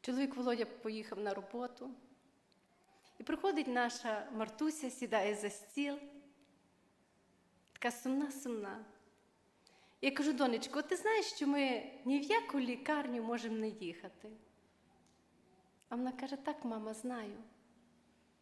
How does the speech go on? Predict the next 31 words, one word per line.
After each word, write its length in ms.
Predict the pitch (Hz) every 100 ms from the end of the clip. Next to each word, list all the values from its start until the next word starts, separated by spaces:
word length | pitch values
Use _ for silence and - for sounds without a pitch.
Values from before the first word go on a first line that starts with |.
| _ _
Кажу: 200 | - 262
"Доню, 280 | 247 254 240
а 40 |
чому 200 | 240 311
ти 180 | 320 240
знаєш?" 480 | 214 202 202 208 226 - - _ _ _ _ _ _ _ _ _ _ -
"А 60 |
тому 220 | - 240 240
що 200 | - 233
ми 100 | 226
помолимося, 680 | 233 233 233 220 214 -
мене 240 | 220 214 214
Господь 460 | 220 220 - 214
оздоровить". 720 | 220 220 226 226 220 220 220 - _ _ _ _ _ _ _
Кажу: 160 | - 262
"То 120 | 269
коли 260 | 277 302 294
ми 120 | 247
будемо 280 | 214 220 220
молитись?" 560 | 214 214 208 226 226 - - _ _ _ _ _ _ -
Вона 140 | - 254
каже: 240 | 247 233
"Мама, 320 | 240 226 220
вже. 320 | 220 220 233 220 220 - _ _ _ _ _ _ _ _ -
Зараз". 340 | 254 214 208 214 - - _ _ _ _ _ _ _ _ _ _ _ _ _ _ _
Ви 120 | 240 254
знаєте, 320 | 277 269 254
я 60 |
виключила 480 | 240 277 - - 262
той 180 | 262 254
борщ. 560 | 196 208 208 - -